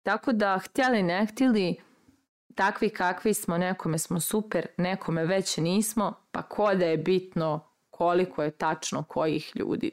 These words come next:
tu, jer, em, za ovakve teme odlično je, recimo, Brené Brown poslušati, pogledati i pročitati.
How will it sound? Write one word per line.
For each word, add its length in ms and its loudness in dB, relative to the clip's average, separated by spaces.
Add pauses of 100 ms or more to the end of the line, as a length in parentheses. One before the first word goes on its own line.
tu, 360 2 (840)
jer, 460 2
em, 840 2 (100)
za 100 0
ovakve 360 2
teme 420 0
odlično 440 0
je, 60 0
recimo, 460 0
Brené 380 0
Brown 500 0 (140)
poslušati, 800 -2
pogledati 880 0
i 40 -2
pročitati. 880 -2